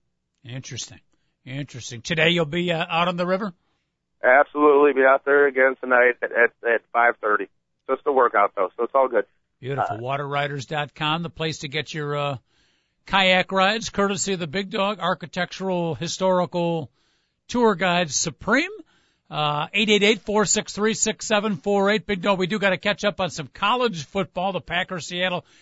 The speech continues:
Speaker 1: controversial ending, uh, coming at us a little bit unplanned, but, uh, we gotta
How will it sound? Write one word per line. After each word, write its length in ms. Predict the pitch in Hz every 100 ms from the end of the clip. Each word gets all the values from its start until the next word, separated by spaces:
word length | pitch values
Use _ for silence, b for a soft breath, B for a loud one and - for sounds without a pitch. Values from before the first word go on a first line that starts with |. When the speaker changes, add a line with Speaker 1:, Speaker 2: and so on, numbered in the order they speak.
| b
Speaker 1:
controversial 800 | - 175 - 185 170 185 185 180 175
ending, 440 | 170 190 196 196
uh, 220 | 165 143 - _ _ _ _ -
coming 240 | 202 180
at 160 | 175 175
us 180 | 175 -
a 40 |
little 160 | 165 180
bit 140 | 160
unplanned, 640 | 170 185 165 180 180 202 196
but, 220 | 180 -
uh, 100 | 160
we 100 | 160
gotta 220 | 156 156